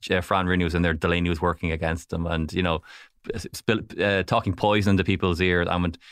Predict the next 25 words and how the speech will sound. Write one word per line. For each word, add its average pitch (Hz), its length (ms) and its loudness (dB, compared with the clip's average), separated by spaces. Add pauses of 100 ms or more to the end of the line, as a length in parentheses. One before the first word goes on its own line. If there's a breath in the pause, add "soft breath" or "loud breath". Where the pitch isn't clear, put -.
(120)
when 92 180 2
Rooney 104 300 4
was 95 140 0
kicked 92 320 -2
out, 87 260 0
you 90 80 -2
know, 85 80 0
John 87 380 0
was 80 100 -2
the 87 80 -2
man 85 260 0
seen 85 240 -2
to - 80 -4
replace 80 300 -4
him. 85 80 -6
And 87 60 -2
that, 85 160 0
and 90 180 -2
so - 100 -4
twenty 104 240 0
fourteen 87 600 0
interim 92 320 0
C 85 300 -2
E 85 60 0
O, 85 40 -2